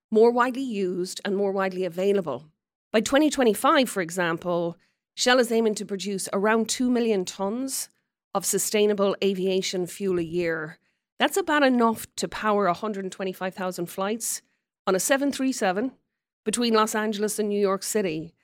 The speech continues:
So that's just a small example of a hard-to-abate sector, but they're already moving.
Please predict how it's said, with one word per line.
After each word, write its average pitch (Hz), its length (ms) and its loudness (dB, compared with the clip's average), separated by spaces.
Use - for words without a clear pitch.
So 240 100 2
that's 349 180 2
just 403 220 -2
a 339 60 0
small 277 360 4
example 220 480 -2
of 190 80 -4
a 185 60 -2
hard-to-abate 208 720 -2
sector, 190 420 -4
but - 200 -10
they're 214 200 2
already 208 400 0
moving. 190 640 0